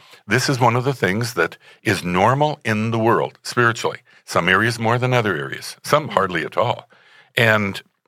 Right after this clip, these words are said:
Speaker 1: that's why this is how they handled it in India, because they're mature about these things.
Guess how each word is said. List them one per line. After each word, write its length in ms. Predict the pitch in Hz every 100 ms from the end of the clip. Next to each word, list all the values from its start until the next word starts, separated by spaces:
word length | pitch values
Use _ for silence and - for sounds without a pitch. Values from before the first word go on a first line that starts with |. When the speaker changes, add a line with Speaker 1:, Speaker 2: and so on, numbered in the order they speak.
| _
Speaker 1:
that's 340 | 98 110 -
why 260 | 117 104 92 -
this 220 | 107 -
is 120 | 120
how 260 | - 123 107 90
they 200 | 127 143
handled 380 | 151 80 71 69
it 140 | 69 - _ -
in 120 | 95 -
India, 420 | 98 71 78 120 _ - - -
because 380 | 117 135 135
they're 180 | 120 127
mature 640 | 123 117 - - 151 151 -
about 340 | 85 80 -
these 200 | 80 -
things. 320 | 71 - -